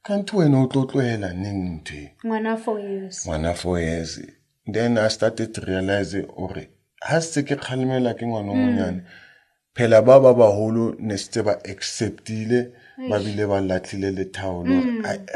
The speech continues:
Speaker 1: re tla bona ko teng
Speaker 2: Ko teng tsatsi
Speaker 1: ka
Speaker 2: le-,
Speaker 1: ena."
Speaker 2: eh.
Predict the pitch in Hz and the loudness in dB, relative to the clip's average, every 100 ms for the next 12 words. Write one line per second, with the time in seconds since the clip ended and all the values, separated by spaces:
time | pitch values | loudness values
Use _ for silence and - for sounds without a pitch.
0 | - 101 85 82 80 95 98 92 98 95 | -10 -10 -10 -10 -6 -6 -6 -8 -8 -6
1 | 87 233 - 208 202 214 196 - 220 226 | -2 -2 0 -2 -4 -4 -6 -6 -4 -2
2 | - 208 - - - - 240 226 196 185 | -2 -4 -6 -6 -8 -2 0 2 0 -4